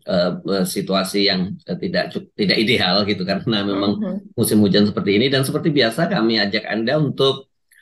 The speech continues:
Speaker 1: ngobrol-ngobrol, berbincang tentang, eh, apa, tentang berbagai topik-topik yang, yang hangat dan aktual, dan, eh, kita mengajak Anda untuk membaca berita di balik beritanya ya. Beritanya Anda bisa baca,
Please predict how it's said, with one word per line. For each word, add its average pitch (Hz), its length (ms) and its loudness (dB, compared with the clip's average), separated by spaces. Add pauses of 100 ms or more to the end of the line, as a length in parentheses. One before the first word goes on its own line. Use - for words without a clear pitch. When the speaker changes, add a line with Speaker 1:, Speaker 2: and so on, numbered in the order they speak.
(200)
Speaker 1:
ngobrol-ngobrol, 139 560 4
berbincang 117 480 2
tentang, 110 800 0
eh, 101 340 0 (140)
apa, - 320 -6
tentang 104 400 4
berbagai 92 240 4
topik-topik 107 560 0
yang, 101 400 -2 (560)
yang 113 240 2
hangat 113 400 0
dan 104 80 0
aktual, 127 480 0
dan, 113 240 2 (160)
eh, 101 160 0
kita 117 320 0
mengajak 101 320 2
Anda 117 160 2
untuk 104 240 -2
membaca 98 240 0
berita 98 320 0
di 98 80 -2
balik 92 240 -4
beritanya 92 400 0
ya. 82 160 -4
Beritanya 113 480 0
Anda 127 80 0
bisa 107 240 -2
baca, 117 400 0